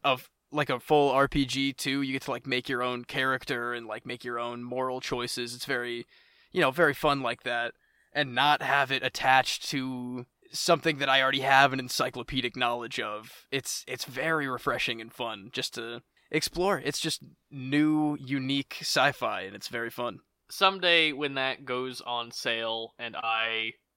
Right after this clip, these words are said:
Speaker 2: have time, I will definitely pick it up because
Speaker 1: Oh,
Speaker 2: it's already
Speaker 1: yeah.
Speaker 2: in my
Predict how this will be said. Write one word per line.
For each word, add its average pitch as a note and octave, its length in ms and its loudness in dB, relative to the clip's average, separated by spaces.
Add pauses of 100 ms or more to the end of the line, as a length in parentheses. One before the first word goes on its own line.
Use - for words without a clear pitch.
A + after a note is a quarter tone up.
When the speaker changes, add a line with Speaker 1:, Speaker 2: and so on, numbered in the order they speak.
(200)
Speaker 2:
have A#2+ 400 2
time, A2+ 580 -4 (220)
I A#2 140 2
will A2+ 160 -8
definitely A2+ 400 -6
pick - 340 -12
it A2 140 -10
up G2+ 260 -8
because B2 240 -8
Speaker 1:
Oh, F3 120 2
Speaker 2:
it's A#2 80 -6
already C3+ 340 0
Speaker 1:
yeah. C#3 40 -4
Speaker 2:
in C3+ 100 -8
my A#2 340 -2